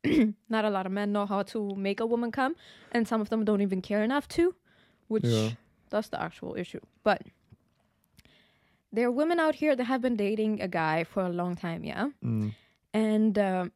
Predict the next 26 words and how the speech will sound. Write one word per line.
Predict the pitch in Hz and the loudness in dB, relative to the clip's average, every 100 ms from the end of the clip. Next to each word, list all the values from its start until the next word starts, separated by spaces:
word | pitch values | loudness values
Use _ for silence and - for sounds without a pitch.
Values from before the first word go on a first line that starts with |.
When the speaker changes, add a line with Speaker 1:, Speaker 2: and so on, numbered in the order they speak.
| - | -2
Speaker 1:
<clears throat> | 277 - 339 190 185 _ _ _ _ _ _ - | 2 4 4 2 -2 _ _ _ _ _ _ -8
they | 202 214 | 0 2
be | 208 | 2
like, | 202 190 185 - - _ _ _ _ _ _ _ _ - | 0 0 -2 -10 -16 _ _ _ _ _ _ _ _ -10
you | 214 262 | -6 -2
know, | 254 214 | -2 0
they've | 214 233 | 0 2
been | 262 | 4
dating, | 220 233 247 233 | 4 2 2 0
so | 226 233 220 208 | -2 0 2 0
they | 202 208 | 0 0
know, | 226 285 | 2 0
like, | 240 196 | 0 -2
their | 190 | -2
sexual | 180 190 - 190 180 | -2 -4 -4 -4 0
life. | 262 220 185 - - _ _ _ | 2 2 0 -10 -20 _ _ _
And | 214 214 | 0 2
they | 220 | 2
know | 240 | 2
that | 220 190 | 0 0
their | 190 | -2
guy | 180 196 196 196 180 - | -2 0 0 2 0 -2
cannot | 208 185 180 185 | -6 -4 -4 -4
make | 185 190 | -4 -4
them | 202 185 | -4 -4
come. | - 269 190 185 | 0 0 -2 -6